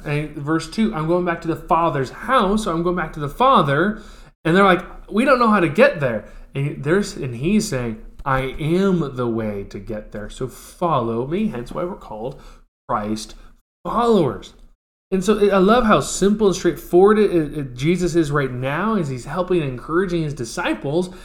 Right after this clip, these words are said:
And it should be an encouragement for us as we remember that we cannot find the way to, to God.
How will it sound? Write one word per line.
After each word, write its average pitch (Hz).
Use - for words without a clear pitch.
And 208
it 214
should 214
be 233
an 220
encouragement 214
for 180
us 226
as 160
we 202
remember 139
that 135
we 202
cannot 208
find 127
the 113
way 107
to, 104
to 120
God. 113